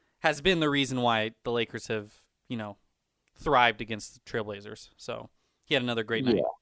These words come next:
Speaker 2: Yeah, not a great offensive night for sure, but, uh, continue to just really contain Damian Lillard. I feel like I say that every game because it's just been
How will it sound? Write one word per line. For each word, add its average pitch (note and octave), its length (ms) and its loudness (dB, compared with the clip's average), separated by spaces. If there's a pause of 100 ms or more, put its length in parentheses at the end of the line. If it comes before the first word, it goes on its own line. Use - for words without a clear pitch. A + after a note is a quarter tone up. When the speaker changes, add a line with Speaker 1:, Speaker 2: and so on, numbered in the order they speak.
(760)
Speaker 2:
Yeah, G2 200 6
not C#3+ 180 4
a D3 60 4
great B2+ 180 6
offensive G#2 440 0
night G2+ 280 -6 (220)
for A2 100 -8
sure, G#2+ 320 0
but, G#2 300 -4
uh, G2+ 240 -6 (200)
continue A#2+ 440 0
to G2 160 -2
just - 280 -12
really A2+ 280 2
contain G#2+ 420 -4
Damian G#2 400 -4
Lillard. C3 360 4
I - 40 -20 (400)
feel B2+ 80 4
like G#2+ 140 4
I G2+ 40 0
say - 180 0
that G2+ 220 0
every G#2 300 -2
game G#2 380 -2
because G2 320 -6
it's F2 120 -10
just - 300 -14
been G2+ 260 -10